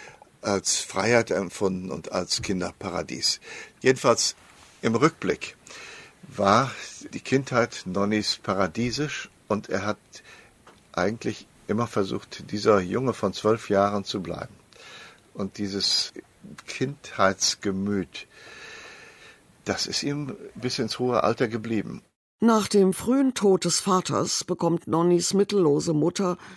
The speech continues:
Speaker 2: von einem französischen katholischen Geistlichen das Angebot, den begabten Sohn in Frankreich aufs Gymnasium zu schicken. Das bedeutet natürlich, dass der Junge katholisch erzogen werden soll.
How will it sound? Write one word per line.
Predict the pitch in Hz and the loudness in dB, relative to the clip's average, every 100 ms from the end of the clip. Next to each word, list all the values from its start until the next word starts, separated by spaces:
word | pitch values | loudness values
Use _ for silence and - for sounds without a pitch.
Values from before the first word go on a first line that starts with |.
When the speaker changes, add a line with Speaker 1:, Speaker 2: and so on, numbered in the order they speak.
| - | -2
Speaker 2:
von | 185 | 2
einem | - 190 | 4 2
französischen | - 180 175 - 233 226 240 226 233 214 | 2 2 2 4 2 2 2 2 0 0
katholischen | 220 180 185 175 170 170 | -2 2 4 4 2 0
Geistlichen | 151 151 - - 160 165 | 2 0 0 -4 -4 -2
das | 156 - | -2 -2
Angebot, | - 160 175 185 190 202 - - - - | 0 2 2 4 4 4 -4 -20 -14 0
den | 185 175 | 2 4
begabten | 190 185 220 - - 240 | 2 2 0 -4 0 2
Sohn | 175 175 180 185 | 4 6 4 4
in | 151 | 2
Frankreich | 147 - 147 160 - 170 - | 2 2 0 0 -2 -4 -4
aufs | 160 - | -6 -2
Gymnasium | 196 180 135 - 92 | 2 4 2 0 -6
zu | 95 117 | -4 -4
schicken. | - - - - _ _ - - _ _ - | -4 -6 -10 -16 _ _ -20 -20 _ _ -4
Das | 147 135 - | 0 0 0
bedeutet | 160 151 151 131 | 2 4 2 0
natürlich, | 151 156 220 147 - | -2 2 2 2 0
dass | 147 147 | -4 0
der | 190 180 | 2 4
Junge | 135 127 143 | 6 4 4
katholisch | - 202 - 135 110 107 165 | 2 -2 -2 0 2 0 -2
erzogen | 185 - 175 113 - | -4 -2 -2 -2 -4
werden | - - | -6 -8
soll. | - - - | -8 -8 -10